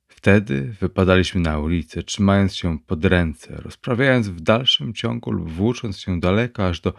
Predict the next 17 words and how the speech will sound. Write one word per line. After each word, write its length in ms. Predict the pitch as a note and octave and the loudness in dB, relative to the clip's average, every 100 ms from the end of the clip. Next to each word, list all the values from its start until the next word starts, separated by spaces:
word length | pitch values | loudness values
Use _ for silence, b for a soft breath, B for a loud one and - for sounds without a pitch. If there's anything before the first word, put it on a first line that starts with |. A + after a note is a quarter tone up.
| B B B _ | B B B _
późnej 420 | F3 D3+ D3+ C#3 | 0 0 0 -4
godziny, 460 | A#2+ B2 - E2 D2+ | -6 -6 -2 -2 -2
szukając 440 | - A2 G#2+ F#2+ | 0 4 4 2
wśród 440 | - - - G2+ - | -8 -18 -14 -14 -8
świateł 640 | - - B2 A2+ A#2 F2+ | -6 -4 -6 -6 -4 -4
i 160 | E2 D2+ | -4 -6
cieniów 600 | - C3 B2 G#2+ D#2+ - | -10 -8 -6 -8 -10 -14
tego 360 | - D3+ - | -20 -12 -8
ludnego 520 | E2+ F2 F2 G2+ G2 G2 | -4 -2 2 2 4 4
miasta 400 | G#2 G#2+ - G#2 | 4 2 -4 0
tej 220 | F#2+ F2 B B B B - | 0 0 B B B B 0
nieskończoności 880 | A2 - C3+ B2 B2+ B2+ C3+ - - | 0 2 0 0 0 0 0 -2 0
umysłowego 640 | G#2+ G#2+ - A2 A2+ A2 | 2 2 0 0 2 0
podniecenia – 1040 | G2+ - G2 G#2 G2+ - G2 C#2+ C2+ C2 - _ _ _ F2+ | -2 -4 -2 -2 -2 -4 -4 -4 -10 -14 -16 _ _ _ -6
jakiego 460 | - F#2+ E2 D#2 b b G#2 | -2 2 2 0 b b 4
może 240 | F2+ F2 | 6 6
dostarczyć 720 | F2+ - A2 G#2 - G#2 - | 2 2 2 2 0 -2 -4